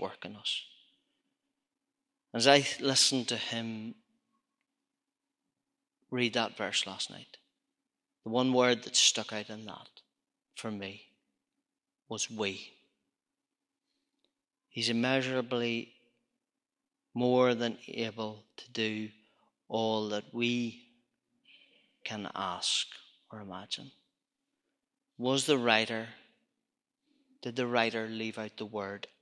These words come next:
"I"? Or did he purposely put in the word "we"? Because we have found in our journey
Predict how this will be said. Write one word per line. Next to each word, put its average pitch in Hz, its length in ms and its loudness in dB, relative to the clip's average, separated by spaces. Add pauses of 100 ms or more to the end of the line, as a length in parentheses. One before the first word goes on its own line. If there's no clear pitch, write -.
(120)
"I"? 104 400 -8 (2000)
Or 113 80 -10
did 113 220 0
he 113 100 -2
purposely - 880 -4 (840)
put 113 160 -10
in 104 180 -6
the 101 80 -12
word 98 480 -10 (260)
"we"? 101 380 -10 (2000)
Because 123 280 4
we 131 360 6
have 135 140 2
found 110 520 -4
in 113 240 -4
our 110 220 -2
journey 101 460 -8